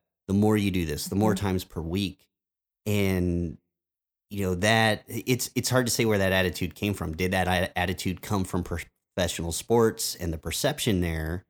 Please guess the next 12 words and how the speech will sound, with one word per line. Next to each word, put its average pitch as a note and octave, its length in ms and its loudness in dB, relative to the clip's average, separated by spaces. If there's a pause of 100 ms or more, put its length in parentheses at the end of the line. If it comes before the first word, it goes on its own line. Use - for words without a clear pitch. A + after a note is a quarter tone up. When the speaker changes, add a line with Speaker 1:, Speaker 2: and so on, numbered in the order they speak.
(540)
Speaker 1:
And G2 100 -2
if E2+ 140 -4
that's G3+ 260 0
the G#2+ 100 -2
case, - 720 -6 (200)
uh, - 180 -10 (640)
do G#2 80 -6
you, G#2 160 2 (420)
do A2 60 -4
you G2+ 80 -2
think A#2+ 340 0
that F2+ 260 -2